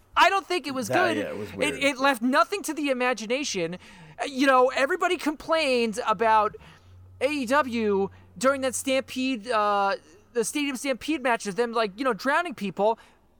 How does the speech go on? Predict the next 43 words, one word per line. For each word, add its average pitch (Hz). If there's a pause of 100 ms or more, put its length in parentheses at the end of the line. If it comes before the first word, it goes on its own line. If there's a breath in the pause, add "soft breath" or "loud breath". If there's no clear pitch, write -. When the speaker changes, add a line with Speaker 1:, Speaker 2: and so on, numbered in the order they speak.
(380)
Speaker 1:
They 494
drowned 453 (200)
in 302
Braun 370
Strowman, 285 (240 soft breath)
and 381
nobody 440
batted, 370
batted 349
an 320
eye 403
about 147
it. 92 (160)
Speaker 2:
I 101
think 117
that 107
was 107
Speaker 1:
Did 107
I 277
Speaker 2:
completely 320
Speaker 1:
go 349
on 320
Speaker 2:
different. 339
Speaker 1:
my 311
Twitter 254
and 349
be 269
Speaker 2:
That 240
Speaker 1:
like, 247
Speaker 2:
was 269
Speaker 1:
"Oh -
my 277
God, 330
they're 254
Speaker 2:
completely -
different, 220
Speaker 1:
drowning 370
him"? 233 (240)
Speaker 2:
though. 104
That 104
was 101
completely 92
different. 78